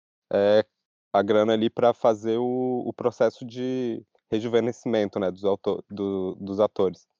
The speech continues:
E aí o Spike, ele fala sobre isso, que em uma entrevista que, que eu assisti pouco depois que saiu o, o filme,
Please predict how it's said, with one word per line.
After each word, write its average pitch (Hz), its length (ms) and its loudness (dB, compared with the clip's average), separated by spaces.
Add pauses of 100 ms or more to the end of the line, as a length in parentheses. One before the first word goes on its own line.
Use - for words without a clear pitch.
(140)
E 117 140 -2
aí 107 160 4
o 117 60 2
Spike, - 380 -2
ele 107 100 -4
fala 117 260 2
sobre 98 320 -6
isso, - 160 -16 (460)
que 92 540 -6 (100)
em 98 160 -4
uma 101 140 -2
entrevista 98 560 -4
que, 95 360 -8
que 107 100 -4
eu 98 80 2
assisti 95 540 -4 (260)
pouco - 220 -2
depois 123 320 -2
que - 80 -16
saiu 107 320 0
o, 95 520 -4
o 101 100 -10
filme, 120 400 -4